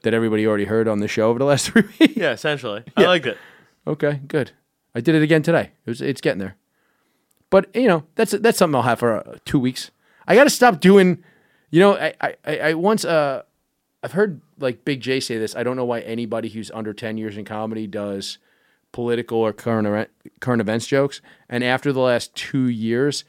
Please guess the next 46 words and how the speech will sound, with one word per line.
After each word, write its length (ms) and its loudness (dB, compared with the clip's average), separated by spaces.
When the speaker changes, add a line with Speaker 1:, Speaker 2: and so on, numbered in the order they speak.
Speaker 1:
where 300 2
I 100 0
didn't 400 -4
put 160 -2
out 140 2
a 60 -6
special 520 -4
and 120 -6
I 80 -4
just 220 -8
don't 300 -2
have 420 -4
twenty-five 680 -2
minutes 240 -4
of 80 -2
my 140 -2
act 320 -6
<laughs> 0 -
anymore, 500 2
because 300 2
you 120 2
had 340 0
to 120 6
write 220 6
jokes 320 2
about 240 2
covid 320 4
and 100 2
politics. 560 0
You 120 -2
had 280 -6
to. 160 -8
To 100 2
do 400 4
rooms 320 8
in 80 6
New 80 8
York, 440 8
I 80 -2
couldn't 180 6
write, 240 6
there 80 6
was 100 4
no 140 8
new 200 10
jokes. 420 4